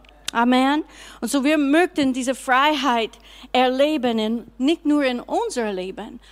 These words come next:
aber in anderen Menschens Leben sehen. Stimmt's? Ich meine, ich kenne Menschen, die nicht frei sind und ich möchte sie helfen, frei zu sein. Preis dem Herrn. Und dann in Hebräer Kapitel dreizehn,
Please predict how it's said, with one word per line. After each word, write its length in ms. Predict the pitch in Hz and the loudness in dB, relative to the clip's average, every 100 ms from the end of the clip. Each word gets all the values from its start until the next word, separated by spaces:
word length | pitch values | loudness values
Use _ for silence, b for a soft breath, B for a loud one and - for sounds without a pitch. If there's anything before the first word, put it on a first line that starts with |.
| B | B
aber 320 | 247 254 254 | -2 -2 -4
in 220 | 277 269 | -4 -6
anderen 520 | - 269 311 262 214 208 | -4 -4 -2 -2 -4 -4
Menschens 540 | 196 185 196 190 185 | -6 -8 -10 -12 -10
Leben 360 | 190 185 180 180 | -10 -8 -10 -12
sehen. 460 | - 175 123 - - _ | -12 -12 -14 -18 -20 _
Stimmt's? 520 | - 302 453 - - _ _ b b b b b | -6 -4 -4 -8 -14 _ _ b b b b b
Ich 80 | 269 | -2
meine, 300 | 294 294 302 | 0 0 -2
ich 120 | 302 | -4
kenne 320 | 311 370 359 | -2 0 0
Menschen, 420 | 262 254 233 262 | -2 -4 -6 -6
die 100 | 254 | -4
nicht 240 | 254 302 - | -2 -4 -6
frei 300 | 247 262 302 | -2 -2 -2
sind 320 | - 220 208 | -6 -6 -4
und 100 | 202 | -4
ich 180 | 240 277 | -4 -4
möchte 340 | 277 285 277 | -4 -4 -8
sie 180 | - 240 | -10 -6
helfen, 480 | 214 277 262 220 190 | -2 -2 -4 -10 -10
frei 320 | - 233 247 | -4 -2 -2
zu 180 | - 214 | -6 -6
sein. 440 | - 202 196 - _ B B B B | -6 -6 -8 -16 _ B B B B
Preis 320 | - 247 233 | 2 2 2
dem 160 | 269 262 | -2 -2
Herrn. 320 | 226 170 233 _ B B B B | -2 -6 -8 _ B B B B
Und 160 | 285 277 | -2 2
dann 220 | 311 381 | 2 0
in 240 | - 277 | 0 0
Hebräer 600 | 254 262 254 311 294 277 | 2 0 0 0 0 -2
Kapitel 520 | 285 294 269 262 247 | -2 -2 -2 -2 -4
dreizehn, 560 | 214 240 233 226 269 | -2 -2 -2 -2 -6